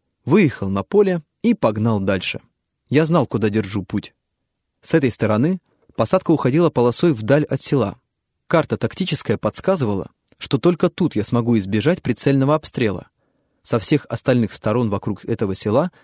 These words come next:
сплошные открытые поля. Так и оказалось. Когда шесть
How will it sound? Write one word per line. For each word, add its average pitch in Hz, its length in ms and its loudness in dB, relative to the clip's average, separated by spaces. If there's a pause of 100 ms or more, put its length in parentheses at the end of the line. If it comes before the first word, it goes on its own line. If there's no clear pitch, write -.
(120)
сплошные 151 640 0
открытые 113 500 -2
поля. 107 320 -2 (920)
Так 113 200 0
и - 20 6
оказалось. 113 580 -2 (440)
Когда 120 320 2
шесть - 320 -2